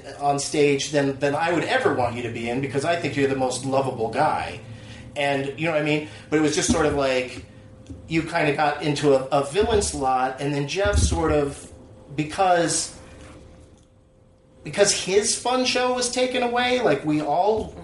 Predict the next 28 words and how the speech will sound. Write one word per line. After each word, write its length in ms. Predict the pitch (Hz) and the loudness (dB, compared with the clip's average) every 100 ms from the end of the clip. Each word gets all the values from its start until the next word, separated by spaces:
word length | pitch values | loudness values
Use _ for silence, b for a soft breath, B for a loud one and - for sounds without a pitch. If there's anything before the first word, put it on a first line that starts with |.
| 196 147 | -8 -4
I 100 | 165 | -2
mean, 280 | 160 156 151 | -2 -4 -4
everybody 520 | 170 208 214 208 180 | -2 0 2 2 2
on 100 | 165 | 0
that 140 | 160 151 | 0 0
stage 300 | 165 170 175 | -2 -2 -2
was 100 | 139 | -2
really 240 | 147 143 | 0 2
looking 260 | 139 139 135 | 4 2 -2
forward 440 | 143 135 147 156 | -2 2 2 0
to, 280 | 175 175 175 | -4 -4 -4
to 220 | - 185 | -2 2
it, 220 | 202 208 - B B | 2 0 -4 B B
so 160 | - 147 | -2 2
that, 220 | 151 151 | 2 0
so 160 | 160 | 2
it 40 | 143 | 2
was 180 | 139 - | 2 -2
going 400 | - 170 160 143 | -4 0 0 0
badly 340 | 139 143 156 | 0 0 -2
for 400 | - 135 123 113 - - | -2 -2 -2 -6 -14 -6
pretty 180 | 156 131 | -4 0
much 360 | 123 113 - | 0 -2 -6
all 260 | 120 117 180 | 0 2 2
of 100 | 180 | 2
us 220 | 214 214 | 0 0
because 320 | 202 202 196 | -4 -2 0
of 180 | 202 196 | 0 -4